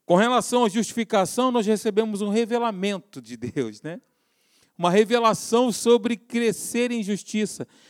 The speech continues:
crescer nessa consciência, melhor dizendo. E aí eu falei pra vocês em Romanos capítulo um, versículo dezesseis e dezessete, que diz, "Pois não me enver-,"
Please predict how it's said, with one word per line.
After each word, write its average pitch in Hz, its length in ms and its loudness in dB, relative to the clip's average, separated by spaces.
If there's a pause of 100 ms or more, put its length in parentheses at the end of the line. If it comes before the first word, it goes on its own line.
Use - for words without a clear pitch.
(100)
crescer 226 520 2
nessa 226 260 -2
consciência, 226 1040 0 (360)
melhor 180 320 2
dizendo. 135 480 -6 (280)
E 220 80 2
aí 240 120 6
eu 277 100 4
falei 233 320 2
pra 220 140 2
vocês 214 420 0
em 196 40 -2
Romanos 202 380 -4
capítulo 196 480 -4
um, 226 140 -2
versículo 196 460 -4
dezesseis 180 480 0
e - 20 -16
dezessete, 202 800 -4 (480)
que 254 120 6
diz, 233 360 4
"Pois 269 280 8
não 247 140 4
me 240 140 4
enver-," 208 260 2